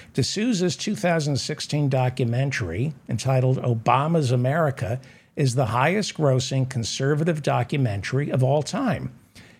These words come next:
He has become the Michael Moore of the right. D'Souza's facts don't have to be right.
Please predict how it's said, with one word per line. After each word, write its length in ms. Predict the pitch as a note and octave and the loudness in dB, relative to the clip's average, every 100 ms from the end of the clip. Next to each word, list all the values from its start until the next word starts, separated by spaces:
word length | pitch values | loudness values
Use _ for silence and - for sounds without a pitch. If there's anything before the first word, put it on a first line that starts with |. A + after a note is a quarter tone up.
| _ | _
He 260 | F3+ C4+ | 2 4
has 340 | F#3 A#3+ A#3+ E3+ | 4 2 0 0
become 840 | G3+ F3+ - - G3 A#2+ B2 C3 - _ _ | 0 -2 -2 0 0 2 0 -2 -8 _ _
the 80 | - | 0
Michael 460 | D3 C#3 C#3 E3 D3 | 4 4 2 2 4
Moore 560 | C3+ C3 D#2 D#2+ E2+ - - | 4 4 2 -4 -10 -14 -2
of 360 | B2 G#2 G#2 - - | 0 0 -4 -10 -4
the 100 | B2 | 0
right. 500 | A2+ G2+ C2+ B1 - - _ _ _ _ _ - | 2 0 -2 -8 -14 -16 _ _ _ _ _ -4
D'Souza's 680 | F#3+ - E4+ F4+ C4 G#3+ | -4 0 0 0 0 -2
facts 680 | - F3+ C#3+ B2 - - - | -2 -2 0 -2 -4 -8 -2
don't 300 | D3+ C#3+ C#3 | 0 0 0
have 380 | - D3+ D#3 - | -2 -2 -4 -6
to 100 | D#3 | -2
be 160 | C#3+ C#3+ | 0 2
right. 600 | B2 F2+ D2 E2 - | 2 2 -2 -4 -10